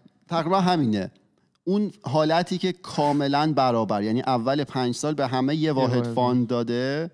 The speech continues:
Speaker 2: مهم.
Speaker 1: بهترین بازدهی رو داشته.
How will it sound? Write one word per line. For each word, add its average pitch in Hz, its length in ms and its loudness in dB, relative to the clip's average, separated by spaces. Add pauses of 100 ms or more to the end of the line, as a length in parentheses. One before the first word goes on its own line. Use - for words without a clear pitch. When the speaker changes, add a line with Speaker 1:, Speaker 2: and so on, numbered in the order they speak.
(120)
Speaker 2:
مهم. 117 360 -12
Speaker 1:
بهترین 139 760 -2
بازدهی 120 520 -2
رو 107 120 -4
داشته. 95 420 -8